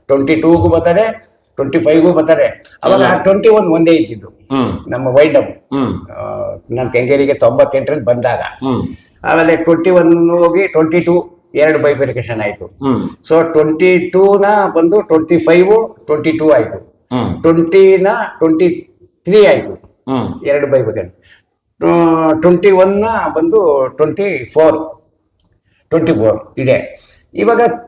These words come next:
Speaker 1: ಕೆ ಫೋರ್ ಆಯ್ತು.
Speaker 2: ಓಕೆ ಸರ್, ಇವಾಗ ಏನಾಗಿದೆ, ಸಂಸ್ಥೆಯಲ್ಲಿ ಅನ್ನ ಕೊಡ್ತಾ ಇದೆ, ಜೀವನ ಕೊಟ್ಟಿದೆ,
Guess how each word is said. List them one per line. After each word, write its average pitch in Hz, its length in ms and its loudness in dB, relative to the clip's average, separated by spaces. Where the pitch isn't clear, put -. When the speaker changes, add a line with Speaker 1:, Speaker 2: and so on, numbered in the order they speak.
Speaker 1:
ಕೆ 175 160 4
ಫೋರ್ 151 280 2
ಆಯ್ತು. 104 580 -8
Speaker 2:
ಓಕೆ - 420 -12
ಸರ್, 214 180 0
ಇವಾಗ 151 180 4
ಏನಾಗಿದೆ, 131 840 -2
ಸಂಸ್ಥೆಯಲ್ಲಿ 127 960 -2
ಅನ್ನ 139 180 2
ಕೊಡ್ತಾ 143 260 0
ಇದೆ, - 500 -4
ಜೀವನ 147 420 2
ಕೊಟ್ಟಿದೆ, 120 720 -4